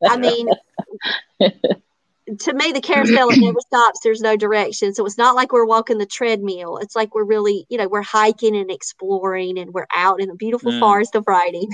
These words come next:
Speaker 1: <laughs>
Speaker 3: That's a good
Speaker 1: And,
Speaker 3: way to put it. <laughs>
Speaker 1: yeah,
Speaker 3: Yeah.
Speaker 1: not carousel, 'cause we're like, we're not moving. We're just going right around.
Speaker 3: Right.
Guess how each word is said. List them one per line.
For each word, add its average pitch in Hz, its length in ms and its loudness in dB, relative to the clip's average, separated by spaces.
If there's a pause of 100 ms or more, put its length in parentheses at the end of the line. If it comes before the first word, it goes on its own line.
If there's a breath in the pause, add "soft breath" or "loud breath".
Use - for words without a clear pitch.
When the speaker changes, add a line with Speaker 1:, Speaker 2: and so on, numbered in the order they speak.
Speaker 1:
<laughs> - 180 -10
Speaker 3:
That's 262 320 2 (400 loud breath)
a 175 160 4
good 202 40 2
Speaker 1:
And, 202 300 4
Speaker 3:
way 135 180 2
to 135 100 -2
put 123 180 -6
it. - 160 -4
<laughs> - 40 -20
Speaker 1:
yeah, 233 440 0
Speaker 3:
Yeah. 156 180 2
Speaker 1:
not 185 240 0 (440)
carousel, 262 320 4
'cause 254 200 -6
we're 254 220 0
like, 247 240 2
we're 254 160 4
not 254 260 0
moving. 247 320 2
We're 208 100 -4
just 240 160 -10
going 233 160 -4
right 165 480 4
around. 190 120 -6
Speaker 3:
Right. 202 180 0